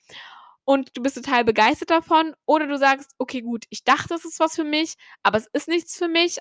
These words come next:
aber im Endeffekt war ich jetzt trotzdem an einem anderen Fleck der Welt und hab das gesehen, was voll cool ist, aber ich weiß auch gleichzeitig, dass ich in Zukunft eher der Typ bin, der mit Freunden Reisen plant.“ Nur. Ich bin zum Beispiel so eine Person, dass ich Solo-Reisen Hammer finde,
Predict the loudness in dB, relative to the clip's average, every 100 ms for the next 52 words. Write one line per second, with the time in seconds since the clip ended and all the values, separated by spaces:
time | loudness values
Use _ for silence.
0 | 0 0 0 -2 -2 -2 -6 0 0 0
1 | -4 -4 0 0 0 -2 -2 -2 -2 0
2 | 2 0 0 0 2 4 4 4 0 -4
3 | -2 -8 -6 -4 -2 -2 -6 0 2 0
4 | -2 4 6 4 0 -18 -6 0 2 2
5 | 2 2 2 -4 0 0 0 -2 -2 -2
6 | -4 -14 -16 -16 -14 -12 -4 -2 -2 -4
7 | -18 -18 2 6 8 6 2 -4 2 2
8 | 2 -4 -4 0 0 0 2 2 2 -4
9 | -2 0 -2 -6 -10 -4 -4 -4 -10 -8
10 | -2 2 2 0 -8 -20 -20 _ -4 0
11 | -2 2 4 2 2 0 0 0 0 0
12 | 2 4 4 2 -12 -6 -4 -2 -4 2
13 | 4 6 6 4 2 -4 0 4 4 4
14 | 0 2 4 4